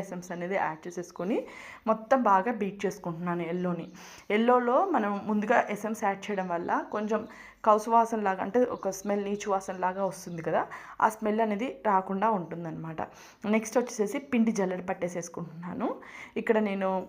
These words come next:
పిండి జల్లెడ పట్టుకొని ముందుగానే ఎల్లోలో కలిపి పెట్టుకుంటున్నాను అనమాట. ఇక్కడ జల్లిలోకి కప్పు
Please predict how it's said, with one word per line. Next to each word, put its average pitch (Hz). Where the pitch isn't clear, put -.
పిండి 247
జల్లెడ 214
పట్టుకొని 208
ముందుగానే 240
ఎల్లోలో 208
కలిపి 208
పెట్టుకుంటున్నాను 175
అనమాట. 165
ఇక్కడ 214
జల్లిలోకి 226
కప్పు 190